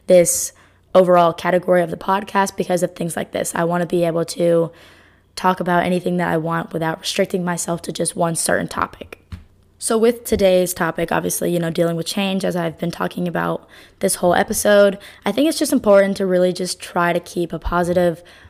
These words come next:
mindset about it and be optimistic about it. I know most all of us students are having to adjust to online classes now, and a lot of us have never dealt with online classes, me included. I've never had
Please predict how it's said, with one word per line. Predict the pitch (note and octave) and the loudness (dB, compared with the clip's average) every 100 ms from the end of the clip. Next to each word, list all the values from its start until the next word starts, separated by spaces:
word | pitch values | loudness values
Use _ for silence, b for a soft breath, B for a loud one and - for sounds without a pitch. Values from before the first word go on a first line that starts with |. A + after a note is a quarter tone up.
| - F#3 | -10 -4
mindset | F#3 F#3+ A3 G#3+ A3 | 2 2 2 0 -2
about | G#3+ G3+ G#3 | 0 0 2
it | G3+ | 2
and | F3+ | 2
be | G3+ G#3+ | 2 2
optimistic | - - F#3 F3+ - F#3+ | 0 -2 -4 -4 -6 -6
about | F3+ F3 | -2 0
it. | F3 F3 | 2 2
I | F3 | 0
know | F3+ F3+ F3+ F3+ - _ - | 2 4 4 4 0 _ -6
most | E3+ F3+ G3 - | 0 4 4 2
all | - F3 F3+ | 2 4 4
of | F3 | 2
us | F3 | 0
students | - - F3+ F3 F3 - - - b b b b b b - | -2 -2 2 2 2 -4 -6 -10 b b b b b b 2
are | F#3 F3+ E3+ | 4 4 4
having | F3+ F3+ F3+ | 0 0 -2
to | - F3 F3 E3+ - | 0 2 4 2 0
adjust | E3 F3 E3+ - | -2 -2 -2 -4
to | - E3 | -4 -2
online | D#3+ F3+ G3 G3 | 0 -2 0 -2
classes | - F#3+ G3 F3+ | 0 -2 -2 -2
now, | F#3+ F#3 F#3 | 0 0 0
and | E3+ | -2
a | |
lot | E3+ F3+ | 0 0
of | F3 | 0
us | F3 - | -2 -4
have | F3 | -6
never | F3 E3+ | -4 -4
dealt | D3+ F3+ G#3+ | 0 0 0
with | - | 0
online | G#3 G3+ G3+ | 0 0 -2
classes, | F#3+ F#3+ G3 F#3+ F#3 | -4 -2 0 -2 -2
me | F3+ F3+ | -2 -2
included. | F3 E3+ F3 F3 - | -2 -2 2 2 2
I've | E3 E3+ E3+ | -2 -2 -2
never | F3+ F3+ | -2 -2
had | E3+ E3 E3 E3 | -2 -2 0 -2